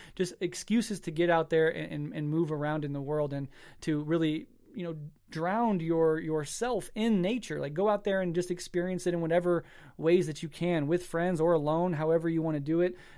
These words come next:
I think there are, um, there's none here in Nebraska, I don't think, but, uh, there's this thing called the R E I, and I think in many places they allow you to basically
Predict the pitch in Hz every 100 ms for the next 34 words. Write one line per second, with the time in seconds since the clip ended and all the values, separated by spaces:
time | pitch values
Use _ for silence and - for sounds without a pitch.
0 | - 160 214 190 - 170 180 185 - 165
1 | 151 147 - 165 196 233 160 180 151 135
2 | 156 147 143 139 - 143 147 - - -
3 | - _ - - - - 180 180 180 -
4 | 208 185 175 147 156 156 160 156 160 160
5 | 147 147 143 147 147 175 165 - 156 170
6 | 190 147 160 143 156 139 156 151 151 147
7 | 143 147 160 151 156 147